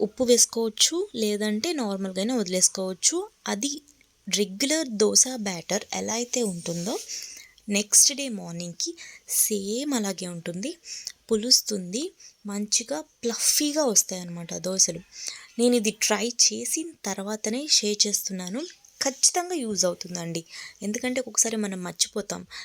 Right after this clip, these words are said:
లేదంటే బ-, సడన్గా బయటికి వెళ్ళాల్సి వస్తుంది, మనం నానబెట్టలేదు, రేపు టిఫిన్‌కి ఏంటి అనే క్వశ్చన్ లేకుండా అనమాట.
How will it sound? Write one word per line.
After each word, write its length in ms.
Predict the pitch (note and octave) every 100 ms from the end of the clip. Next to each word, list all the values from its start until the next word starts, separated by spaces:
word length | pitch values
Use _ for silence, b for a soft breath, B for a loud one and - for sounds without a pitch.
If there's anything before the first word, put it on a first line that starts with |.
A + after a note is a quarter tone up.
| B
లేదంటే 240 | G3+ G3+ G#3
బ-, 200 | F#3 F#3+
సడన్గా 440 | - G3 G3+ G#3+
బయటికి 380 | G#3 F3+ F#3 -
వెళ్ళాల్సి 400 | G#3+ F#3 F#3 -
వస్తుంది, 420 | - - F#3 F3
మనం 280 | F3+ F3+ F3
నానబెట్టలేదు, 1080 | F3 F3+ F#3+ - - - F#3+ F3+ F3 E3+ F#3+ B B B B -
రేపు 560 | F#3+ F#3 G3+ F#3+ F#3+ G3
టిఫిన్‌కి 520 | G3+ - G#3 G3+ G3+ G3
ఏంటి 480 | F3+ F#3 F#3+ F#3+ - B B B B
అనే 160 | G3+ F3
క్వశ్చన్ 500 | - F3+ - G#3 F#3
లేకుండా 420 | E3 D#3+ E3+ E3
అనమాట. 360 | E3 D#3+ D#3+